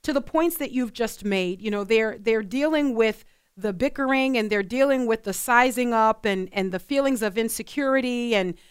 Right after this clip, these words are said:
and all of these things that really just kinda show our humanity, right? They're dealing with all of this.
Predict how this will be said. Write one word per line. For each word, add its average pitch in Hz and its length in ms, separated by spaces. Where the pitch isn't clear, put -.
and 233 140
all 330 260
of 339 100
these 285 280
things 269 260
that 226 160
really 285 240
just 247 180
kinda 214 220
show 285 380
our 240 180
humanity, 202 720
right? 214 240
They're 277 140
dealing 320 400
with 233 160
all 202 200
of 180 140
this. 190 260